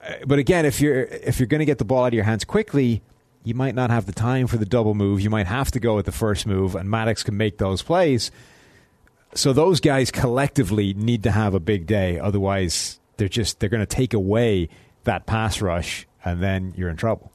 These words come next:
Speaker 1: Drew Brees in the Dome, though. Can they do anything against Drew Brees in the Dome that's gonna be crazy? Everybody's gonna be excited. Sean Payton just brought the trophy into the locker room. I mean, they're ready to go.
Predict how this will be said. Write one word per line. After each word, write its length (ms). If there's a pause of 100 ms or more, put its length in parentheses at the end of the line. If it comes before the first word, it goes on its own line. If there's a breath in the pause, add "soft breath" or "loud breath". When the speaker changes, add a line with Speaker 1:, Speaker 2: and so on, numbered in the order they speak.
(160)
Speaker 1:
Drew 240
Brees 420
in 140
the 80
Dome, 420
though. 320
Can 160
they 140
do 200
anything 400
against 380
Drew 340
Brees 440
in 120
the 100
Dome 520
that's 180
gonna 200
be 240 (180)
crazy? 640
Everybody's 340
gonna 140
be 80
excited. 760 (1300 soft breath)
Sean 260
Payton 320
just 180
brought 180
the 60
trophy 580
into 160
the 80
locker 380
room. 240
I 60
mean, 160
they're 100
ready 320
to 80
go. 380